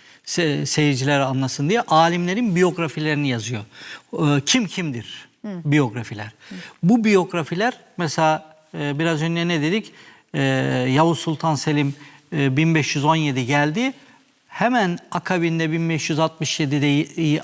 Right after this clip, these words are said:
Speaker 1: elli altmış yıl sonra yazılan elimizde biyografiler var.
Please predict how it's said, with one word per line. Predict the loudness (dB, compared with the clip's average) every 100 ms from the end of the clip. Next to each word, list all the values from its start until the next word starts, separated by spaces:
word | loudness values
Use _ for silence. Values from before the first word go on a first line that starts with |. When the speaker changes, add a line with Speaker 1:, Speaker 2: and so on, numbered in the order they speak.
| 0
Speaker 1:
elli | 2 2
altmış | 0 -2 -2 0 0
yıl | 0
sonra | -2 -2 0
yazılan | 2 2 2 0 0
elimizde | -2 0 0 0 4
biyografiler | 4 4 2 -2 0 0
var. | 0 -4